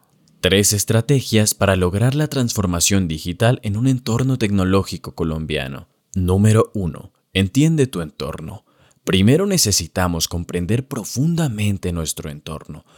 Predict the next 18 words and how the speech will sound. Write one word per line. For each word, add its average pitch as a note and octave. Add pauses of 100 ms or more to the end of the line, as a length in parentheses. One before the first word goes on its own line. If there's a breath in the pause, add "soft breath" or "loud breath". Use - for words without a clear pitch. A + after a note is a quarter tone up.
(340 soft breath)
No B2
se G#3+
trata E3
solo A2
de G2
implementar F2
la D#2+
última D#2+
tecnología. C#2+ (500 soft breath)
Debes F#2
entender G2+
las D3
necesidades A#2
de G2+
tu F2
negocio, E2 (240 loud breath)
los F#2+
desafíos B2